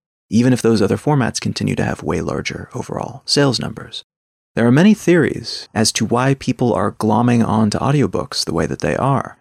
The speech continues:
ranging from a relative lack of focus of the kind required to sit and stare at a book and its pages for hours on end,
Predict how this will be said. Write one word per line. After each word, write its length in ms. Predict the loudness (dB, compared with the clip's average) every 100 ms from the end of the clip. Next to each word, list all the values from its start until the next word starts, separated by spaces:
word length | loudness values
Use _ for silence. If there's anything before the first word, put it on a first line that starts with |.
| -4
ranging 400 | 2 4 4 2
from 460 | 2 2 4 4 2
a 140 | 0
relative 400 | 2 2 2 2
lack 240 | 0 0 -4
of 80 |
focus 640 | -4 -2 0 -2 -4 -10 -14
of 120 | -14
the 80 | -10
kind 300 | -4 0 0
required 580 | -2 -4 0 0 -2 -4 -8
to 80 | -4
sit 320 | 0 0 0 -4
and 140 | -4
stare 540 | -2 0 0 0 -2
at 80 | -4
a 120 | -4
book 360 | -4 -4 -4 -14 -10
and 140 | -10
its 100 | -6
pages 440 | -2 0 2 0 0
for 120 | 0
hours 300 | 0 2 2
on 160 | 0
end, 300 | 0 -2 -6